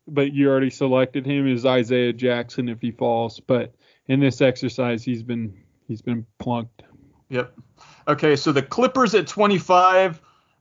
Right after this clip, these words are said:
Speaker 2: I'm gonna go with Cam Thomas, Cody, a guy that seems to have risen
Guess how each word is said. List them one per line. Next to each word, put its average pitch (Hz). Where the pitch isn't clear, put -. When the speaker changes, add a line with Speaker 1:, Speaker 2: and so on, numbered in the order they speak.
Speaker 2:
I'm 175
gonna 226
go 202
with 175
Cam 175
Thomas, 175
Cody, 185
a 165
guy 175
that 214
seems 247
to 220
have 147
risen 185